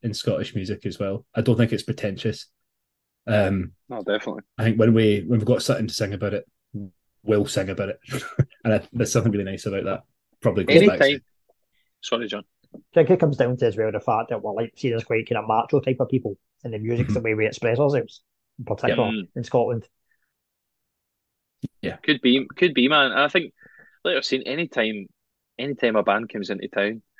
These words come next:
Speaker 2: and you're at a gig, you know, whether it's the Barras, even the Hydro as well, they're always just like, they kinda get a, they're pure blown away by the Scottish crowd, even the noise level, everything. We just love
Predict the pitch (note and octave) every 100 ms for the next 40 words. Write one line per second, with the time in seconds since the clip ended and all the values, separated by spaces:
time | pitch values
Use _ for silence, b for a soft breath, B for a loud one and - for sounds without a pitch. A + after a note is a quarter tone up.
0 | b b b _ - G#2+ G2+ G2+ F#2+ G2
1 | G2 - - _ A2 G#2+ G2+ G2 E2 F2
2 | G2 G2+ G2 G2 B2+ A2+ G2 G2+ F#2+ -
3 | G2+ A2 - b b - A2 G#2+ G#2+ G2+
4 | - G2 F#2 - G2+ - A2+ G#2+ - G2+
5 | F#2+ - _ _ A#2+ A2+ - - C#3 B2+
6 | D3+ B2+ A2+ G#2+ B2+ C#3 A#2+ A2 G#2 -
7 | A2 A2 - A2 A#2+ - A2+ B2+ C3 A#2+
8 | G#2 G2+ A2+ A2+ A#2 A2+ A#2 - A2 A#2+
9 | C#3 A#2+ B B A#2+ A2 B2 - _ -
10 | b b b _ _ - A#2 A#2 A2 A2+